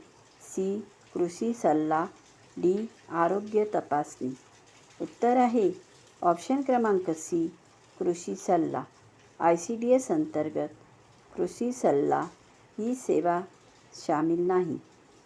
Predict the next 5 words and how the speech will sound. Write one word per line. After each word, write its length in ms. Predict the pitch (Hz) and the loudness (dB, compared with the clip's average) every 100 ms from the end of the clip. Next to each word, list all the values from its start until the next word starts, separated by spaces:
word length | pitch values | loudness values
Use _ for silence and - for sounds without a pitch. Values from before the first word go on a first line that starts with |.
| - | -10
आता 280 | - 156 147 | -6 -2 -2
यानंतरचा 840 | 156 170 190 226 226 226 220 - 214 | 0 2 2 2 -2 -2 -4 0 -2
पुढील 340 | 208 196 214 | 0 -6 -6
प्रश्न 420 | 214 165 170 - | -2 -2 -2 -4
आहे 380 | 233 226 226 202 | -2 0 2 0